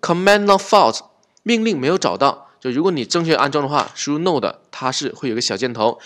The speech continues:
然后呢，你可以在里面尝试输入一些 JavaScript 代码，比如一加一，啊，啊，一加一等于二，对吧？这时候就表示你的 Node 安装成功了。Node 安装成功，第一步搞定。现在我们来进行第二步，安装V S Code。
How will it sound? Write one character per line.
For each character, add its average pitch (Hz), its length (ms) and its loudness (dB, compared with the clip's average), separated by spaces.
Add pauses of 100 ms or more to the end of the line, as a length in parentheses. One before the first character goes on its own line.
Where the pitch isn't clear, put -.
(140)
然 156 140 -2
后 185 40 -2
呢， 175 60 -2
你 156 120 -2
可 139 100 -6
以 - 20 -4
在 156 140 2
里 123 140 -2
面 123 180 0
尝 110 240 -6
试 147 140 -2
输 135 160 -2
入 143 60 2
一 143 60 2
些 135 140 -2
JavaScript 139 480 -2
代 143 160 -2
码， 101 160 -6 (160)
比 - 100 -8
如 131 60 -2
一 170 140 -2
加 170 160 4
一， 175 180 0 (1000)
啊， 104 180 -4 (1080)
啊， 92 80 -8
一 156 180 -4
加 160 220 4
一 170 180 -2 (380)
等 104 100 -4
于 110 60 -6
二， 160 240 -2 (320)
对 113 100 -2
吧？ 92 140 -4
这 165 160 0
时 117 140 -2
候 120 100 0
就 123 80 0
表 101 160 -2
示 - 140 -8
你 117 80 -8
的 107 80 -6
Node 120 140 0
安 127 220 -2
装 135 120 0
成 123 200 -8
功 127 160 -6
了。 123 160 -4 (340)
Node 226 260 4
安 180 120 4
装 185 140 2
成 165 160 -2
功， 170 240 -2
第 196 100 -2
一 180 60 0
步 165 100 0
搞 113 160 4
定。 147 220 -2
现 - 180 -4
在 156 140 0
我 110 140 0
们 117 120 0
来 117 140 0
进 139 180 -8
行 135 140 -8
第 156 140 2
二 147 80 4
步， 131 80 -2
安 147 200 -2
装 156 220 2
V 175 140 2
S 151 240 0
Code。 117 280 -4